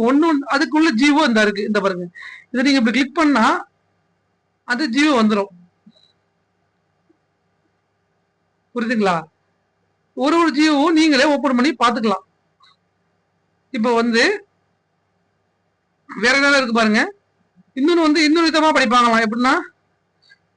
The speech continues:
டென்த் வந்து பாருங்க, இன்னொரு ஆப்ஷன் கொடுத்துருக்காங்க பாருங்க. ஓல்டு எஸ் எல் சி படிச்சுட்டு, ஓல்டு எஸ் எல் சி அந்த காலத்துல படிச்சிருப்பாங்க சில பேர்லாம்,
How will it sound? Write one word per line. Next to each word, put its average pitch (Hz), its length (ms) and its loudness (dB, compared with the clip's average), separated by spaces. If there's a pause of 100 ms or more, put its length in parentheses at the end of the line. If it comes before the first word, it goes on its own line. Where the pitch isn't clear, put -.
டென்த் 311 360 0 (100)
வந்து 262 240 -2 (920)
பாருங்க, 233 240 -2 (300)
இன்னொரு 277 300 0
ஆப்ஷன் 269 240 -2
கொடுத்துருக்காங்க 233 400 0
பாருங்க. 226 180 -2 (1040)
ஓல்டு 359 320 2
எஸ் 320 160 0
எல் 285 140 0
சி 294 160 0
படிச்சுட்டு, 220 360 -2 (380)
ஓல்டு 285 260 0
எஸ் 269 140 -2
எல் 247 120 -2
சி 269 80 0
அந்த 233 140 0
காலத்துல 240 260 0
படிச்சிருப்பாங்க 220 480 -2
சில 196 100 -2
பேர்லாம், 190 400 -2